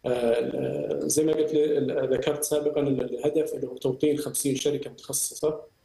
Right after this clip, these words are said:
من أفضل الشركات في العالم في تصميم الرقائق الإلكترونية في المملكة لحلول عشرين ثلاثين،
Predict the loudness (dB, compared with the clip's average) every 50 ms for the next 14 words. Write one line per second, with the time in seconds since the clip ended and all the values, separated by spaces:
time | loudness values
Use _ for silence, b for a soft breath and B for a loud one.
0 | _ _ -6 -4 -2 0 0 0 2 2 2 2 2 2 0 2 0 0 2 2
1 | 0 0 -2 -2 0 2 2 4 4 4 4 4 4 4 2 0 0 -2 0 0
2 | 0 0 0 -2 0 2 2 2 2 0 0 0 0 0 -2 -4 -8 -12 -12 -12
3 | -4 -2 2 2 4 4 4 4 4 4 2 0 2 2 4 4 4 4 2 2
4 | -2 -2 -4 -10 -8 -10 -6 -2 0 2 4 2 2 0 0 0 0 2 2 2
5 | 0 2 2 2 2 2 2 0